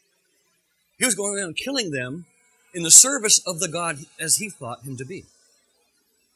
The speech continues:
Paul had a, or Saul had a, a Damascus Road experience. He had a face-to-face encounter with the living Christ and turned instantly from the greatest persecutor of the early Christian church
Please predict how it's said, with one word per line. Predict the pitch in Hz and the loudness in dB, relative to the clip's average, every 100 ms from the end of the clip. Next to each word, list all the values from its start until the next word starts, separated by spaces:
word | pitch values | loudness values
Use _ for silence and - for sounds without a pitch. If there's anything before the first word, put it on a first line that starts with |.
| _ _ _ _ _ _ _ - | _ _ _ _ _ _ _ -6
Paul | 190 220 | 0 2
had | 202 170 | 2 0
a, | |
or | 143 131 | 0 4
Saul | - 214 180 | 4 4 -4
had | 160 | -4
a, | 143 135 - - 135 | -4 -8 -12 -12 -10
a | 117 | -6
Damascus | 131 190 - 175 131 | -2 0 0 0 -2
Road | 151 143 | -4 -4
experience. | 117 - 175 127 | -2 -2 -2 -4
He | 165 | -4
had | 156 | -4
a | |
face-to-face | - 202 - 175 175 160 | -2 -2 -2 -2 -2 -2
encounter | 131 175 170 139 | -4 -12 -8 -8
with | 123 | -8
the | 117 | -10
living | 131 127 - | -10 -12 -12
Christ | 139 98 - - _ _ _ _ _ _ _ _ _ _ _ _ _ _ _ _ _ - | -10 -4 -6 -6 _ _ _ _ _ _ _ _ _ _ _ _ _ _ _ _ _ -10
and | 135 127 - | -10 -6 -6
turned | 196 196 151 147 | -4 -4 -4 -6
instantly | - 196 - 110 113 | -2 0 0 -6 -12
from | - 127 | -12 -12
the | 117 117 101 _ 104 | -8 -10 -12 _ -6
greatest | 139 202 226 - | -4 -2 -4 -4
persecutor | 208 - 170 156 143 135 | 0 0 0 -6 -6 -6
of | |
the | 127 - | -8 -12
early | 175 180 | -12 -14
Christian | 170 - 110 | -8 -8 -4
church | - 196 101 - - | -6 -4 -6 -6 -8